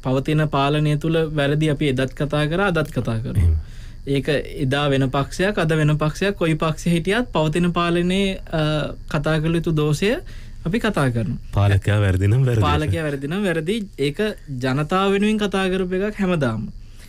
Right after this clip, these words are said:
Speaker 1: හැබැයි මේ මොක වුණත් ඡන්දෙ දෙනවා තියා ඡන්දෙ කිට්ටු වෙලාවත්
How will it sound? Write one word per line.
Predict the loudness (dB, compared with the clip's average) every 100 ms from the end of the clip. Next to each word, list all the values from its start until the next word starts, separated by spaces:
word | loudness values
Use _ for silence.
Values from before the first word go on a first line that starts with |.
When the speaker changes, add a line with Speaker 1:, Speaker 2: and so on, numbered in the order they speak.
| -10
Speaker 1:
හැබැයි | -4 0 0 2
මේ | 2 2 0 0
මොක | 0 0 2
වුණත් | 2 2 0 -4 -14 -16 -10
ඡන්දෙ | -2 2 2 2 2 2
දෙනවා | 2 2 2 2
තියා | 2 0 0 0
ඡන්දෙ | -2 0 2 0
කිට්ටු | -2 -4 -2 0
වෙලාවත් | 2 2 0 -2 -4